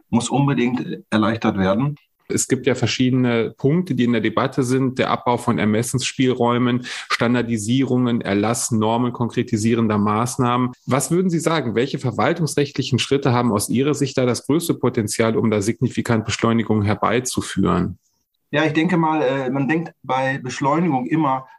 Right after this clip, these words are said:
Speaker 1: an Gerichtsverfahren, die man verkürzen sollte, Instanzen wegnehmen.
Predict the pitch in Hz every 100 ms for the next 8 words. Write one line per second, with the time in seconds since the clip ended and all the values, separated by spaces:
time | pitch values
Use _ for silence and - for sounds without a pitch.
0 | - 117 117 113 127 160 165 - 113 -
1 | 110 107 110 107 113 - 131 - 120 120
2 | 120 135 120 117 - 127 127 139 151 151
3 | 123 104 101 127 113 113 120